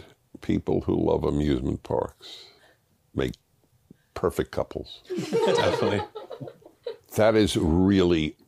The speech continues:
Speaker 1: weird. <laughs> I'm, I'm just ribbing you. I ribbed you on your hair. You just seem ribbable, Donovan, which is a compliment.
Speaker 2: <laughs>
Speaker 1: No, no, it is a total compliment. It means I really like you.
Speaker 2: Thank
Speaker 1: But
Speaker 2: you.
Speaker 1: the, uh, so that was it?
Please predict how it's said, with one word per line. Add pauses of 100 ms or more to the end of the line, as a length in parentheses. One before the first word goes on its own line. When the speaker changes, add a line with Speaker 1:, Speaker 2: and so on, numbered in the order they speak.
(120)
Speaker 1:
weird. (240)
<laughs> (800)
I'm,
I'm
just
ribbing
you.
I
ribbed
you
on
your
hair.
You
just
seem
ribbable,
Donovan,
which
is
a
compliment.
Speaker 2:
<laughs> (180)
Speaker 1:
No,
no,
it
is
a
total
compliment.
It
means
I
really
like
you. (180)
Speaker 2:
Thank
Speaker 1:
But
Speaker 2:
you.
Speaker 1:
the,
uh, (680)
so
that
was
it?